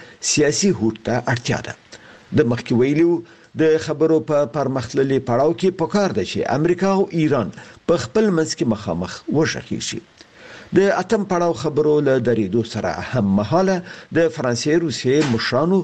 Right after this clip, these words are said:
او د روسیې او جرمني د بهرنیو چارو وزیرانو د ویانا د خبرو په اړه د ټلیفون له لارې د نظر تبادله وکړه.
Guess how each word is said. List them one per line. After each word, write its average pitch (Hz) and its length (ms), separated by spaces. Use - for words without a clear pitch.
او 190 80
د 185 140
روسیې 202 300
او 175 40
جرمني 104 440
د 107 120
بهرنیو 165 440
چارو 95 280
وزیرانو 95 440
د 202 120
ویانا 110 420
د 117 100
خبرو 92 400
په - 100
اړه 175 120
د 165 180
ټلیفون 175 440
له 120 140
لارې 131 320
د 107 140
نظر 113 400
تبادله 143 500
وکړه. - 260